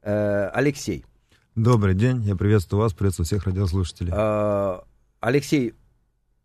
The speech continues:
Speaker 1: расскажет о том, как обстоит дело сегодня с защитой Отечества. Но начнем мы разговор все-таки с, э, реконструкции.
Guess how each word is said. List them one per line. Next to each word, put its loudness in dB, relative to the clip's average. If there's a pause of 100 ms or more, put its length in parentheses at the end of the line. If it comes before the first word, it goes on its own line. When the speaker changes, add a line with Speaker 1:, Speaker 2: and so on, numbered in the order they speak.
(680)
Speaker 1:
расскажет -4
о -4
том, -6
как -6
обстоит -6
дело -4
сегодня -4 (180)
с -16
защитой -4
Отечества. -4 (380)
Но 0
начнем 0
мы 4
разговор 0
все-таки -4
с, -12
э, 0
реконструкции. -4